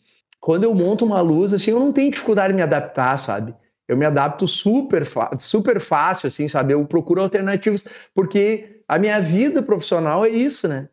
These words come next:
É eu chegar num espaço, que não é um teatro, e tentar <laughs> transformar ele num teatro. Na minha cidade, por exemplo, não tem um espaço cultural, não tem um teatro.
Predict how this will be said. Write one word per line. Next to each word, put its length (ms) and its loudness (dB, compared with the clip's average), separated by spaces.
É 140 2
eu 400 0
chegar 300 -2
num 80 0
espaço, 600 -4
que 80 -2
não 180 2
é 60 2
um 80 0
teatro, 480 -2
e 80 -2
tentar 460 -2
<laughs> 20 -10
transformar 720 0
ele 120 0
num 160 -4
teatro. 460 -2
Na 120 2
minha 160 2
cidade, 380 2
por 140 0
exemplo, 460 0
não 160 -4
tem 120 -2
um 40 -6
espaço 340 -4
cultural, 720 0
não 180 0
tem 140 0
um 100 0
teatro. 520 -2